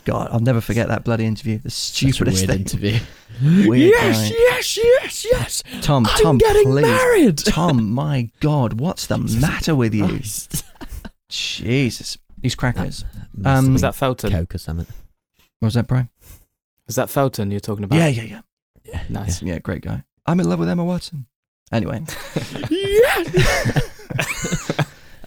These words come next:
Speaker 1: Uh, but yeah,
Speaker 2: Bloody hell.
Speaker 1: we're introduced very, uh, in the next scene, we're introduced to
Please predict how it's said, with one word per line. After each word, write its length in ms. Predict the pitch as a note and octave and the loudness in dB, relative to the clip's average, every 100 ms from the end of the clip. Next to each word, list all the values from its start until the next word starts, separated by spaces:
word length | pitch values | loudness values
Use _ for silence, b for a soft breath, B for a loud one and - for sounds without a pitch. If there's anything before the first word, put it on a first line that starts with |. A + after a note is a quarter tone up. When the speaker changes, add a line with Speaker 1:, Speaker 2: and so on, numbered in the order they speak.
| - | 2
Speaker 1:
Uh, 280 | C3+ C3 - | 4 4 4
but 100 | C#3+ | 4
yeah, 140 | D3 | 4
Speaker 2:
Bloody 180 | G2 F#2 | 2 0
hell. 120 | F2+ F#2+ | 0 2
Speaker 1:
we're 160 | C3+ | 4
introduced 640 | D3 C#3 B2+ B2+ A2 - - - | 4 2 2 2 0 -4 -10 -10
very, 600 | A2 C3+ B2 A2+ A2+ A2 - | 0 2 4 4 2 0 0
uh, 400 | A#2 A2 A2+ G#2 - | 2 2 0 -2 -2
in 80 | B2+ | 0
the 80 | A2+ | 2
next 200 | C#3+ - | 2 2
scene, 160 | C3 G2 | 0 -2
we're 80 | |
introduced 340 | G#2+ - G#2 - | -4 -6 -8 -6
to 200 | G2 | -8